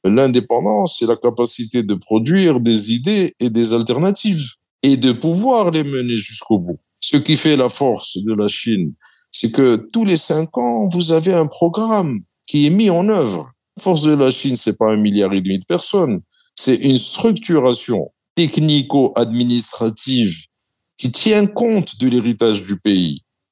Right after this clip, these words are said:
puisque vous avez toujours l'empire du milieu, avec en son centre un empereur dieu,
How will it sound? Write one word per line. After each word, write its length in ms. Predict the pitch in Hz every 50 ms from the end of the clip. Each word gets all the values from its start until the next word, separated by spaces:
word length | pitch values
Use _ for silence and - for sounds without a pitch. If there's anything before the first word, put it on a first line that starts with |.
| _ _ -
puisque 240 | 110 104 - - 120
vous 260 | 104 95 110 104 101
avez 260 | 107 101 110 107 -
toujours 600 | - 120 120 110 104 110 123 113 101 85 - - _ _ _ _ -
l'empire 500 | 95 110 127 127 117 - - 120 107 95
du 160 | 92 101 104
milieu, 580 | 95 104 107 98 113 135 151 156 160 156 - - -
avec 340 | 117 113 107 117 110 - -
en 80 | 123
son 220 | 117 - - 117 113
centre 460 | - - - 127 120 104 - - - -
un 140 | 107 104
empereur 560 | 107 107 104 107 104 98 95 98 92 90 95 107
dieu, 320 | 113 123 170 190 180 156